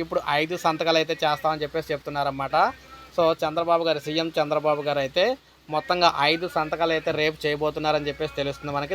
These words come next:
దానికి సంబంధించి మనం ఇప్పుడు పూర్తి వివరాలు అయితే చూద్దాం. ముఖ్యంగా ఈ ఐదు సంతకాలు ఏంటనేది మీరు చూడొచ్చు.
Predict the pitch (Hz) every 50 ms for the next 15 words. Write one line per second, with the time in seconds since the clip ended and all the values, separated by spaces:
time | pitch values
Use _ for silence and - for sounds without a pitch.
0 | 165 156 156 151 156 143 - - 147 139 143 147 147 147 139 - 147 147 143 151
1 | 151 151 143 170 202 - - - - - - - - 151 156 160 151 156 156 151
2 | 147 147 143 143 156 143 - 147 139 131 135 170 185 165 147 139 - - 160 156
3 | 156 151 151 147 147 139 139 143 151 139 151 143 143 147 139 143 135 135 135 131
4 | 139 135 135 131 143 156 151 147 - - 139 139 139 131 - - 180